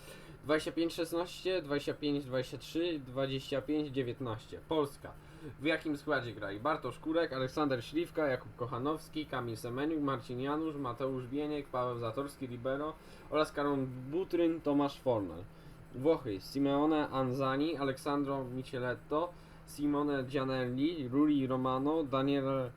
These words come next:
Lavia, Gianlucia Galassi, Fabio Balasso, Ribero oraz Li-, Licciardo Sperdoli, Romano Russo,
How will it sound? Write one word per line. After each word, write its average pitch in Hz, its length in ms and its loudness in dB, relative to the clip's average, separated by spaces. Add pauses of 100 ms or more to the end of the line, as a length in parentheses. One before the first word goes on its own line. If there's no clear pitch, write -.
(120)
Lavia, 135 640 2 (1700)
Gianlucia 143 640 0
Galassi, 131 760 0 (560)
Fabio 143 420 8
Balasso, 131 760 4
Ribero 135 560 0 (680)
oraz 160 560 6 (220)
Li-, - 1000 -10
Licciardo 143 600 6
Sperdoli, 131 1700 -2
Romano 135 640 2
Russo, 175 560 2